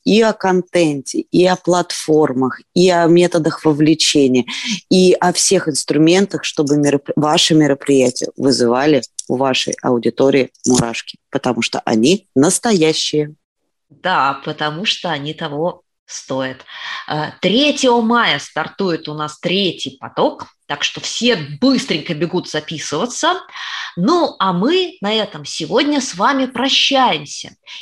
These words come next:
Speaker 2: и услышимся через неделю, э, в следующем выпуске, посвященном ивентам. И на этот раз будем говорить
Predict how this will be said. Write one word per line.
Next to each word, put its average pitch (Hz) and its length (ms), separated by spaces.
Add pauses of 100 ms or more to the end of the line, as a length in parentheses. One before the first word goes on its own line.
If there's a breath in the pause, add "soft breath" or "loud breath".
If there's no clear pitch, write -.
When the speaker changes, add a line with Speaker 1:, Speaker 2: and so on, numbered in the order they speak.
Speaker 2:
и 277 140
услышимся 269 1120
через 175 540
неделю, 196 760 (400 loud breath)
э, 175 300
в - 40
следующем 190 680
выпуске, 170 500
посвященном 151 880
ивентам. 226 760
И 185 120
на 160 160
этот 277 340
раз 226 500
будем 202 320
говорить 170 480